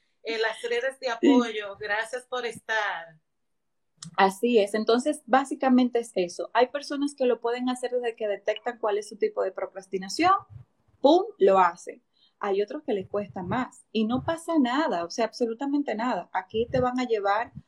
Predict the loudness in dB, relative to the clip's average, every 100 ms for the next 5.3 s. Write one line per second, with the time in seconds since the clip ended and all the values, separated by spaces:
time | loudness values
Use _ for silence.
0 | _ -6 -2 0 0 0 0 0 -4 -4
1 | -4 -8 -10 _ _ _ _ _ _ -10
2 | -8 -6 -4 -4 -4 -10 -12 -18 -12 0
3 | 0 _ -6 -4 -2 -2 -2 -8 -10 -6
4 | -4 -6 _ _ _ _ _ -10 -8 -8
5 | -2 0